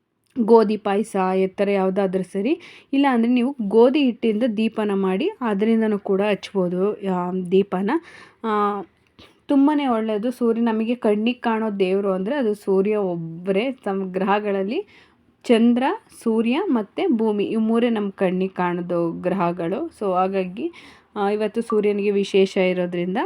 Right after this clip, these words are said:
ನಾವು ಮಾಡಿದರೆ, ನನ್ನ ಮಗಳಿಗೆ, ನಾನು ಯಾವತ್ತೂ ಮಾಡಿರಲಿಲ್ಲ, ಇವತ್ತು ಮಾಡ್ತಾ ಇರೋದಕ್ಕೆ ನಮ್ಮ ತೇಜು ಕೇಳ್ತಾ ಇದ್ಲಮ್ಮ, "ಏನಮ್ಮ ಇವತ್ತು?" ಅಂತ. So ಒಳಗಡೆ ಪೂಜೆನ ಮಾಡಿಬಿಟ್ಟು ಆಮೇಲೆ ಆ ದೀಪನ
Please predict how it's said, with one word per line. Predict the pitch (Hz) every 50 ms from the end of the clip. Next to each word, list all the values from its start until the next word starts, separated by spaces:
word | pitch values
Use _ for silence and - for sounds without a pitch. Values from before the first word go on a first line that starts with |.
| 403 - _ _ _
ನಾವು | 247 233 233 226 220 233
ಮಾಡಿದರೆ, | 233 220 202 190 185 180 185 208 247
ನನ್ನ | 254 240 208 202 202 202 196
ಮಗಳಿಗೆ, | 196 196 196 190 202 208 220 220
ನಾನು | 220 226 233 247 254 269
ಯಾವತ್ತೂ | 262 254 240 233 240 240 247 240 - 262
ಮಾಡಿರಲಿಲ್ಲ, | 247 214 202 202 202 214 214 202 202 196 202 208
ಇವತ್ತು | 220 220 226 226 - 233 214
ಮಾಡ್ತಾ | 202 196 202 202 - - 233
ಇರೋದಕ್ಕೆ | 208 196 185 180 196 - - 349
ನಮ್ಮ | 349 311 247 240
ತೇಜು | - 226 202 202 196 233 233 -
ಕೇಳ್ತಾ | 214 196 196 196 - 214
ಇದ್ಲಮ್ಮ, | 208 202 214 208 208 220
"ಏನಮ್ಮ | 233 226 208 202 214 233 254 233 214 208
ಇವತ್ತು?" | 208 208 196 196 196 - _ 190 190
ಅಂತ. | 190 185 185 185 170 - 240 349 381 - - - - - - _ _ -
So | -
ಒಳಗಡೆ | 277 269 240 233 240 262 277 262 269 277
ಪೂಜೆನ | 269 - 240 233 226 208 226 214 214
ಮಾಡಿಬಿಟ್ಟು | 208 208 196 196 190 185 180 180 185 - 294 403 466 370 - _
ಆಮೇಲೆ | 233 226 226 240 240 233
ಆ | 214
ದೀಪನ | 196 185 185 208 208 233 233 - 226 202 190